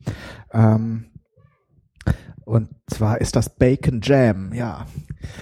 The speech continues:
Ähm, man kann nämlich nicht nur aus Obst und Früchten und Zeug, ähm, Marmelade machen, sondern auch aus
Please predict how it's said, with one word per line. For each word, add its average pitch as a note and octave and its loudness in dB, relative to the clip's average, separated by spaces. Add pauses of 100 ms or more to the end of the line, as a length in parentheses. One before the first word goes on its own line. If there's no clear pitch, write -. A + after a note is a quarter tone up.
(300)
Ähm, G#2 4
man G#2 -8
kann B2+ 2
nämlich B2+ 2 (300)
nicht C3 -2
nur C#3 2
aus A2+ 0 (100)
Obst - -2
und A2+ -2
Früchten - -2
und A#2 -6
Zeug, B2+ 2 (420)
ähm, A2+ 2 (260)
Marmelade A2+ 4
machen, B2 -2 (580)
sondern G#2+ -2
auch - 0
aus - -6